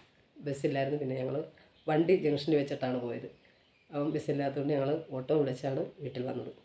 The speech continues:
അപ്പോൾ അങ്ങനെ എൻ്റെ സന്തോഷ വാർത്ത നിങ്ങളെ അറിയിക്കാൻ വേണ്ടിയാണ് ഞാൻ ഈ വീഡിയോ ചെയ്തത്. അപ്പം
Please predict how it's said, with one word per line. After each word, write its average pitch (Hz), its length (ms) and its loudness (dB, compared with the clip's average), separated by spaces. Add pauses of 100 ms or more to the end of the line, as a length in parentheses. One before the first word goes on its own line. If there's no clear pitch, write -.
(520)
അപ്പോൾ 147 200 2
അങ്ങനെ 151 340 6 (100)
എൻ്റെ 147 200 -2
സന്തോഷ 156 460 2
വാർത്ത 147 560 2
നിങ്ങളെ 143 320 0
അറിയിക്കാൻ 143 420 2
വേണ്ടിയാണ് 147 560 2
ഞാൻ 143 240 -2 (540)
ഈ 143 140 0
വീഡിയോ 139 400 4 (460)
ചെയ്തത്. 160 260 4 (560)
അപ്പം 151 240 -2